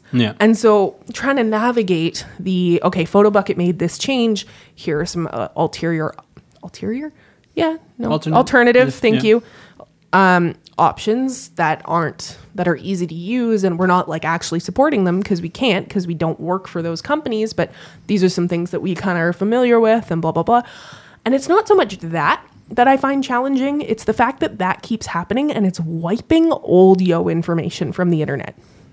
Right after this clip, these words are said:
Speaker 1: Mm-hmm.
Speaker 2: Like, I, when I first started here, I spent, I, I run Yo World history lessons in this company for <laughs> new,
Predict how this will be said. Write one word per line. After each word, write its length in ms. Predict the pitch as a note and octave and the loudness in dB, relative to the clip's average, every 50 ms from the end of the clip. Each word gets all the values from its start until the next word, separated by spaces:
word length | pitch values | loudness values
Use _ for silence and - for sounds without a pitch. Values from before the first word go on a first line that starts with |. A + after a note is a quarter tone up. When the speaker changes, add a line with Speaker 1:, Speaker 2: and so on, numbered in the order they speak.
| _ _ _ - _ _ _ - | _ _ _ -20 _ _ _ -6
Speaker 1:
Mm-hmm. 300 | C3 B2 A#2 A#2+ C3 A#2 G#2 - - - _ _ _ _ _ _ _ - | -4 -2 0 2 0 0 -2 -4 -12 -20 _ _ _ _ _ _ _ 0
Speaker 2:
Like, 240 | A3+ A#3 A3+ A3+ - - | 4 4 4 4 2 0
I, 380 | - A#3 C4+ D4+ D4 C#4+ C#4 B3 | 2 2 2 2 2 0 -2 -4
when 120 | - A3+ A#3 | -2 0 0
I 100 | B3+ C#4 | 0 0
first 240 | - C#4+ C4 B3 - | 0 0 -2 -2 -2
started 320 | - F3+ F3+ F3+ F3+ F3+ | -2 0 0 0 0 0
here, 120 | F3 F3 E3+ | 0 0 2
I 80 | E3 | 0
spent, 260 | E3 - - F3+ F3 - - - - - - | 0 -2 -2 -2 -2 -4 -6 -20 -20 -8 -2
I, 220 | - C4+ C#4 - - - | 0 0 0 0 0 0
I 100 | F3 A3 | 2 2
run 460 | A3+ F#3+ F#3 F3+ F3+ F3+ F#3 F#3 F3 - - _ - | 2 4 4 2 2 2 0 0 -2 -4 -8 _ -6
Yo 160 | F#3+ F3+ E3+ | -2 0 0
World 280 | E3 E3+ D#3+ D#3+ D#3 | 2 2 0 0 -2
history 400 | - - F3 E3 - - D#3+ D#3 | -4 -8 -8 -6 -6 -6 -6 -6
lessons 640 | D#3 - - - - - - - - - - - - - - - - _ _ _ - - _ _ _ - | -6 -8 -10 -10 -10 -10 -10 -10 -10 -12 -14 -16 -16 -20 -20 -20 -20 _ _ _ -20 -20 _ _ _ -4
in 140 | F3 E3+ | -2 0
this 140 | D3+ D3+ - | 0 -2 -2
company 380 | - F#3 D#3 D#3 - D#3+ C#3+ D#3+ | -2 -2 -2 -2 -2 -4 -4 -2
for 160 | - - G3 | 2 4 6
<laughs> 20 | |
new, 420 | D4+ E4 D#4 A3 G#3 G3+ F3+ F3+ | 8 8 8 8 6 6 4 2